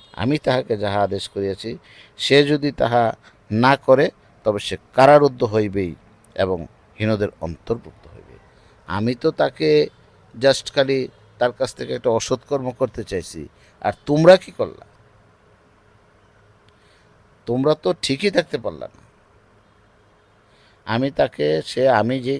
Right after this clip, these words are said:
কথাটা বলছি, সে যদি আমার কথাটা না রাখে, অবশ্যই তাকে আমি কারাগারে প্রেরণ করব, আর কোনো উপায় নেই।" ইউসুফ বলিল, করজোড়ে ইউসুফ আলাইহিস সালাম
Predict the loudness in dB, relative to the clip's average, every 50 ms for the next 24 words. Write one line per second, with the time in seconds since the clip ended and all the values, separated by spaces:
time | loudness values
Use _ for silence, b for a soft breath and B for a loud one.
0 | -4 -6 -6 -4 -4 -6 -6 -4 -4 -4 -4 -4 -4 -6 -6 -6 -6 -8 -6 -4
1 | -4 -4 -6 -6 -6 -6 -6 -6 -8 -6 -4 -2 -2 -2 -2 -6 -8 -10 -10 -10
2 | -8 -8 -8 -8 -10 -10 -8 -6 -6 -6 -6 -6 -6 -6 -6 -6 -6 -8 b b
3 | b b b _ -2 0 0 0 0 -2 -4 -4 -4 -6 -4 -4 -6 -6 -4 -4
4 | -6 -6 -6 -6 -6 -6 -6 -6 -6 -8 -10 -12 _ -10 -10 -10 -10 -12 -16 _
5 | -18 -20 -18 -20 -20 -20 -20 _ _ _ _ _ _ _ _ _ _ _ _ _
6 | _ _ _ _ _ _ -6 -6 -6 -6 -8 -8 -8 -8 -6 -6 -6 -6 -6 -10
7 | -16 -20 -20 _ _ _ _ _ _ _ _ _ _ _ _ _ _ _ _ _
8 | _ _ _ _ _ _ b b b b b b b b b b b b b b
9 | _ _ _ 0 2 4 4 4 2 -2 -4 -6 -8 -10 -6 -4 -2 -2 -2 -2
10 | -4 -4 -8 -8 -10 -16 _ _ -4 -2 -2 -2 -4 -4 -6 -6 -6 -8 -8 -8
11 | -8 -10 -10 -10 -10 -12 -12 -12 -10 -10 -10 -10 -10 -10 -12 -10 -8 -10 -10 -10